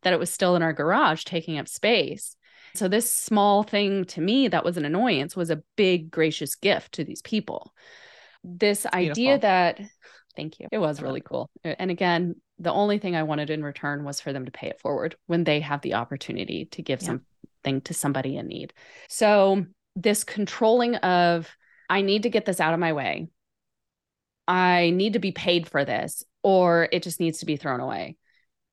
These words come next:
Speaker 1: And I basically asked my husband, like, "Would you be okay with, like, donating this to somebody that needs it?"
Speaker 2: Yeah.
Speaker 1: "Fine, whatever. Just get it out of here." <laughs>
Speaker 2: <laughs>
Speaker 1: And as soon as I asked that, I received that person in
Speaker 2: That's
Speaker 1: my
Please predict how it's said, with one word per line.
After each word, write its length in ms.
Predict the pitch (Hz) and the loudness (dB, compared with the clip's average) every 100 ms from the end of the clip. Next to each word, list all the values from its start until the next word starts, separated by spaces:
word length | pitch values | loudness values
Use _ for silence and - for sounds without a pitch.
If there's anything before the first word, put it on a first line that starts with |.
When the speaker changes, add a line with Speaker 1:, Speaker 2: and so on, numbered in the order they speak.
| _ | _
Speaker 1:
And 520 | 185 185 185 180 175 - _ _ _ _ _ | 0 2 4 2 0 -4 _ _ _ _ _
I 340 | 208 202 196 - - _ _ _ _ - | 0 0 0 -6 -14 _ _ _ _ -2
basically 580 | 240 254 349 247 185 - | 0 0 0 0 0 0
asked 300 | 165 175 - | 0 0 -2
my 120 | 156 | -4
husband, 420 | 180 262 156 151 | -2 -4 -4 -4
like, 200 | 143 143 _ | -6 -8 _
"Would 120 | 160 170 | -14 -8
you 80 | |
be 80 | 214 | -6
okay 260 | 214 - 175 | -6 -4 -4
with, 80 | 165 | -4
like, 80 | |
donating 440 | 147 156 160 151 151 | -4 -2 -2 -4 -6
this 140 | - | -10
to 180 | - 190 | -6 -6
somebody 360 | - 147 143 - | -4 -6 -4 -4
that 180 | - - | -4 0
needs 280 | 180 165 | 0 0
it?" 280 | - - - - _ _ - | -4 -8 -12 -20 _ _ 0
Speaker 2:
Yeah. 100 | 196 | 2
Speaker 1:
"Fine, 200 | 190 180 | 0 -10
whatever. 340 | 143 - - - | -8 -8 -8 -10
Just 200 | 175 - | -8 -2
get 120 | 190 | 0
it 80 | 151 | 0
out 160 | 123 | -2
of 60 | - | -8
here." 220 | - - - - - - - | -18 -20 -20 -20 -16 -6 -2
<laughs> 320 | 214 240 277 214 277 - | 2 2 0 -2 -2 -2
Speaker 2:
<laughs> 440 | 277 _ 277 - - - _ - | -2 _ -4 -4 -14 -20 _ 2
Speaker 1:
And 280 | 214 208 - | 4 4 2
as 180 | 190 - | 0 0
soon 140 | 311 | 2
as 140 | 330 | 4
I 80 | 285 | 2
asked 240 | 294 403 - | 2 0 0
that, 180 | 202 - | 0 0
I 60 | |
received 400 | 185 202 - 226 | -2 -4 -6 -2
that 180 | 208 - | 0 0
person 540 | - 190 - - - - _ _ - | -2 -4 -4 -6 -8 -18 _ _ -2
in 100 | 185 | 2
Speaker 2:
That's 60 | 175 | 4
Speaker 1:
my 200 | 160 | 2